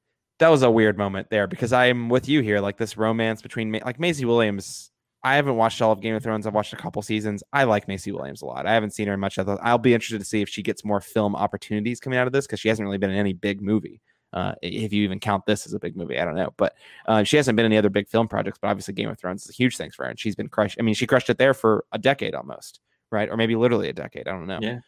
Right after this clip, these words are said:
Speaker 1: So
Speaker 2: Long time.
Speaker 1: clearly got a lot of talent there, and I think that she will be destined, if she wants to be, to, to go on to other film endeavors. I think she has a lot of potential. I mean, people,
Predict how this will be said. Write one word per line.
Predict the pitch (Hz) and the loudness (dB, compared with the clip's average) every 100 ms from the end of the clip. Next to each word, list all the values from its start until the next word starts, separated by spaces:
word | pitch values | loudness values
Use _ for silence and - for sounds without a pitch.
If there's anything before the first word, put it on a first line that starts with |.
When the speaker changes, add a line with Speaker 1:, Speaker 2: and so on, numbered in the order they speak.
| _ _ - | _ _ 2
Speaker 1:
So | 113 104 98 - - | 4 4 0 -8 -10
Speaker 2:
Long | 110 | -8
time. | 110 117 123 _ _ - | -8 -14 -18 _ _ 0
Speaker 1:
clearly | 165 160 | 4 6
got | 135 | 6
a | 117 | 6
lot | 110 | 6
of | |
talent | - 104 98 | 4 0 0
there, | 101 | -4
and | 101 | -4
I | 98 | -4
think | 120 110 | -6 -4
that | 110 104 - | -4 -4 -6
she | - 117 107 | -6 -4 -2
will | 98 104 101 90 _ _ _ _ _ 120 | -2 0 0 -2 _ _ _ _ _ -6
be | 117 | -2
destined, | 110 104 104 | -2 -4 -4
if | 107 | -4
she | - | -2
wants | 104 101 - | -2 -4 -6
to | |
be, | 92 95 - | -6 -6 -6
to, | 107 85 - - | -8 -8 -8 -6
to | 110 | 2
go | 107 | 4
on | 98 98 | 4 2
to | 101 | -2
other | 98 95 95 _ _ | -2 0 -2 _ _
film | - 123 113 104 | -2 2 2 0
endeavors. | 98 95 107 95 92 92 - _ | -4 -2 0 0 -2 -4 -12 _
I | _ | _
think | 107 - | -8 -4
she | 104 | -4
has | |
a | 92 | 0
lot | 98 | 0
of | - | 0
potential. | 95 - 95 | -6 -6 -6
I | |
mean, | 92 | -6
people, | 98 98 92 | -6 -6 -6